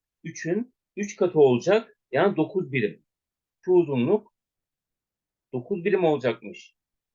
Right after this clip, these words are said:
Bu uzunluk dokuz birim. Dört de C'ye kadar vardı. Demek ki on üç noktası olmuş oldu bu nokta.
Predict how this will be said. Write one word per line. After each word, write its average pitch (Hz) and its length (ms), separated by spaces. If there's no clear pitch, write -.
Bu 165 120
uzunluk 180 340
dokuz 170 320
birim. 151 340
Dört 180 300
de 170 120
C'ye 170 280
kadar 165 240
vardı. 131 600
Demek 175 240
ki - 120
on 214 180
üç 220 120
noktası 170 340
olmuş 135 280
oldu 120 240
bu 117 60
nokta. 101 440